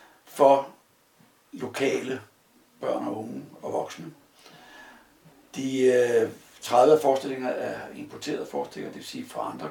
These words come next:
grupper. Blandt andet udenlandske grupper. Der kommer en tyrkisk forestilling til om tre uger, som er meget, meget interessant. Og blandt andet kommer der den gruppe, vi besøgte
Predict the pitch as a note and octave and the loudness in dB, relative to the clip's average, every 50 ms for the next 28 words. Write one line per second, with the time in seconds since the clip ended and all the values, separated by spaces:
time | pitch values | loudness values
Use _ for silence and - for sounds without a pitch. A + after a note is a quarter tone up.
0 | - - - - - E3 D#3 - _ _ _ _ - B2 A2+ A2 G#2+ A#2+ C#3+ - | -14 -16 -18 -16 -16 -16 -16 -16 _ _ _ _ -2 -2 0 0 0 -2 -2 -2
1 | - B2 C#3+ D3 C#3+ C#3+ - - - - - - - C3 C3 B2+ - - - - | -2 -4 -4 -4 -4 -6 -8 -12 -14 -16 -16 -14 -12 -10 -10 -10 -10 -12 -14 -14
2 | - - - - - C#2 C2+ B1+ - - - - - - - - F2+ D#2+ D#2 - | -16 -12 -10 -8 -8 -8 -8 -10 -10 -12 -12 -12 -14 -14 -12 -10 -10 -10 -10 -10
3 | - - C#2+ - C#2+ - - - B1+ - - _ _ - - - - - - - | -10 -10 -8 -8 -10 -10 -10 -12 -12 -12 -14 _ _ -20 -20 -20 -20 -20 -20 -20
4 | - - - _ - - - - - - C3+ - B2+ B2 - - - - - - | -20 -20 -20 _ -16 -16 -12 -12 -6 -4 -4 -2 -2 -4 -6 -8 -8 -8 -8 -6
5 | - - - D3 D#3 C#3 A2 - - - - C3 C3 C3 - - - - - _ | -4 -2 0 2 2 0 0 -2 -4 -6 -4 -4 -2 -4 -4 -8 -14 -18 -20 _
6 | - - - - - - - _ _ _ - C#3 C3+ C#3 C#3 C3+ C3+ C3+ D3+ D#3+ | -20 -20 -20 -20 -20 -20 -20 _ _ _ -2 0 2 2 4 4 4 4 4 2
7 | D3+ - C3+ C#3+ C#3 C#3+ D3 C3 - - - - - - - - - - - _ | 2 4 4 6 6 8 8 8 8 6 2 -4 -12 -20 -20 -20 -20 -20 -20 _
8 | _ _ _ _ - E3+ E3+ E3 - D3 D#3 D#3 D#3 D3+ D3 D3 - B2+ - - | _ _ _ _ -4 -4 -4 -2 -4 -4 -4 -2 0 0 0 0 -2 -6 -6 -4
9 | C#3+ B2+ - - D3+ D3+ | -4 -6 -6 -8 -12 -12